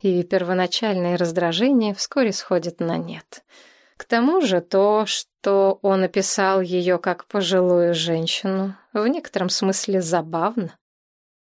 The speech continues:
Седые волосы не означают, что Робин — старуха. Она убеждает себя, что он просто не понимает, о чём говорит.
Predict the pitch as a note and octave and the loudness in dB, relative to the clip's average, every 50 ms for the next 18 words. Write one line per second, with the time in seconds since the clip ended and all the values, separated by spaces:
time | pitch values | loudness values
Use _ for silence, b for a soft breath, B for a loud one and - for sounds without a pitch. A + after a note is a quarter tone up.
0 | _ _ - - - A#3 - A3+ A#3 A3+ A3 G3 G3+ G#3 G#3+ G#3 G#3 G3+ - - | _ _ -4 -2 0 0 2 4 4 4 4 4 4 4 4 2 2 0 0 2
1 | G#3 G3+ G3 G3 F#3+ F#3 F#3 G3 G3 G3 - - D4 D4 A3+ F3 D#3+ - - - | 2 2 2 2 2 2 0 0 0 0 0 0 2 2 2 2 0 -2 -4 -2
2 | - G3 F3+ E3+ E3+ E3+ D#3+ E3+ E3+ E3 E3 - - - - - - - - G3 | 0 0 2 2 2 0 0 0 -2 -2 -4 -6 -8 -6 -4 -4 -4 -2 -2 -2
3 | F3+ E3+ F3 D#3+ D#3 - - - - F#3+ - b b b b b b b - G#3+ | 0 0 0 -2 -4 -6 -10 -12 -12 -14 -14 b b b b b b b -2 0
4 | G3+ G3+ G3+ G3 G3 G3 E3+ F#3 F#3+ F3 E3+ E3 F3 F3 F3+ F3 F3 - - - | 2 2 4 4 2 2 2 0 0 0 -2 -2 -4 -4 -4 -6 -6 -6 -4 -4
5 | G#3+ G3 A3 G#3 F#3+ - - - - G#3+ G3+ G3+ - _ - A#3 A#3+ B3+ C4 C4+ | -2 -2 -2 -2 -2 -4 -4 -2 0 0 0 0 -2 _ 0 2 4 4 4 4
6 | C4+ B3+ B3+ - A#3+ A#3+ A#3 A#3 - - A#3 A3 A3 A3 G#3 G#3+ A3+ G#3+ F#3+ F#3+ | 4 4 2 2 2 2 2 0 -2 -2 0 2 2 2 2 2 2 2 2 4
7 | F#3+ F#3 F3+ F3 F3 F#3+ F#3+ - F#3+ F3 - - G3+ F#3+ F#3+ F#3+ F#3 F#3+ F3+ F3+ | 2 2 2 2 0 0 -2 -2 -2 -2 -2 -2 0 0 0 0 0 0 2 0
8 | F3 F3 A3 G#3+ G3+ - - B | 0 0 -2 -2 -4 -6 -12 B